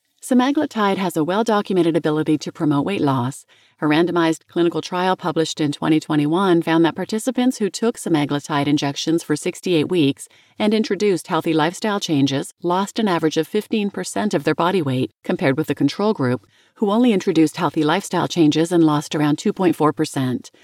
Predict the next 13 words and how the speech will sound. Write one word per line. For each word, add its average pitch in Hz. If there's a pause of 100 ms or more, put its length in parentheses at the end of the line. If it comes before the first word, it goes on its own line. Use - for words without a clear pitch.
(440)
However, 185
in 190
twenty 254
twenty-two, 233
researchers 190
followed 165
up 233
with 226
participants 156
from 156
the 139
aforementioned 147
trial 175